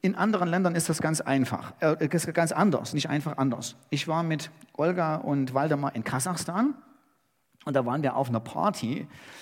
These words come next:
gewesen und ein Haufen Zahnärzte und Ärzte und keine Ahnung was und haben alle kennengelernt. Und irgendwie im Laufe des Abends ist das Gespräch auf Transsexualität gekommen.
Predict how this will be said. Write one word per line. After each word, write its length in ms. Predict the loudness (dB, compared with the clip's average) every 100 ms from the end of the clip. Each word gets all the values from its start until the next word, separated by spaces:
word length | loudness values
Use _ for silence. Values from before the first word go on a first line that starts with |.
| -20 -20 -20 -20 _ _ _ _ 0
gewesen 480 | 4 6 4 4 2
und 240 | 2 2 0 0
ein 180 | 2 4
Haufen 280 | 2 2
Zahnärzte 840 | -2 0 0 2 0 -2 -2 -2 0
und 220 | -2 -2
Ärzte 340 | -2 -2 -6
und 300 | -2 -2 -2
keine 240 | -4 -4 0
Ahnung 300 | 0 0 0
was 260 | -2 -2 -6
und 160 | -4
haben 120 | -4 -4
alle 160 | -4
kennengelernt. 580 | 0 0 2 2 0 0 -6 -20 -6
Und 120 | -2
irgendwie 440 | 2 2 2 2 0
im 100 | 4
Laufe 320 | 4 4 2
des 160 | 0
Abends 460 | 2 2 2 0 2
ist 20 |
das 140 | 0 0
Gespräch 680 | -4 -4 -2 0 0 0
auf 180 | -2 -2
Transsexualität 1000 | -2 0 2 0 -2 -4 -2 -2 0 0
gekommen. 320 | -2 -6 -6